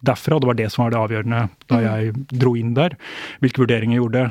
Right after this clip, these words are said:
Speaker 1: Eh, det som hjalp meg, sånn tilbake til det forrige spørsmålet, er at jeg har, jeg lagde en dokumentar for, jeg tror jeg gjorde intervjuene i to tusen og femten, hvor jeg reiste rundt og møtte talibanere i felt og gjorde en form for nesten akademiske intervjuer, hvor jeg hadde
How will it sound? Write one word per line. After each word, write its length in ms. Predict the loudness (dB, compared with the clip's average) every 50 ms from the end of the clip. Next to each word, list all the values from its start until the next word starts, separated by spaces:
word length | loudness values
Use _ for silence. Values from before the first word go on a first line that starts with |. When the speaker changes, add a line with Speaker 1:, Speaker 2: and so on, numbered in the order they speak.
| -2
Speaker 1:
Eh, 160 | -2 -2 0
det 200 | 2 2 0 0 2
som 100 | 2 2
hjalp 240 | 2 0 0 -2 0
meg, 160 | 0 2 2
sånn 160 | 2 0 0
tilbake 320 | 0 0 0 0 -2 -2
til 140 | -2 -2 -2
det 80 | 0 0
forrige 240 | 0 0 0 -2 -4
spørsmålet, 340 | -4 -4 -2 -2 0 0
er 420 | 0 0 0 0 0 -2 -2 -4 -6 -8 -12 -10
at 80 | -6
jeg 100 | -4 -2
har, 160 | 0 -2 -2 -4 -8 -10 -4
jeg 120 | -2 0
lagde 200 | 0 0 0 0 0
en 60 | 0
dokumentar 440 | 0 0 0 0 0 0 0 -2 -2 -4
for, 320 | -4 -2 0 0 0 0 -2
jeg 960 | -8 -16 -20 -20 -20 -20 -20 -20 -20 -20 -20 -20 _ _ _ _ _ _ -12
tror 140 | -6 -2 0 0
jeg 60 | 2
gjorde 200 | 2 2 0 0 0
intervjuene 320 | 2 2 2 2 0 0
i 40 | 0
to 80 | -2 -4
tusen 160 | -2 0 0 0
og 60 | 2
femten, 300 | 2 0 0 0 0 0
hvor 80 | 2 2
jeg 80 | 0 0
reiste 220 | -2 -2 -2 -2
rundt 140 | -2 0 0 0
og 60 | 0
møtte 180 | 0 -2 -4 -4
talibanere 460 | -2 0 0 0 0 0 0 -2 -2
i 80 | -2 0
felt 400 | 0 0 -2 -2 -4 _ -6 -4
og 220 | -2 0 0 -2 -2 0
gjorde 240 | 0 0 0 0 -2
en 60 | -2
form 100 | -2 -2
for 220 | -2 -2 -4 -4 -4 -6 -8 -12 -18 -18 -20 -20 _ -8 -4
nesten 240 | -4 -4 -4 -6 -10 -8
akademiske 560 | -6 -4 -2 0 0 0 -2 -4 -4 -2 -2
intervjuer, 320 | 0 0 2 2 2 2 2
hvor 140 | 0 0 0
jeg 80 | 0
hadde 240 | -2 -2 -2 -2 -2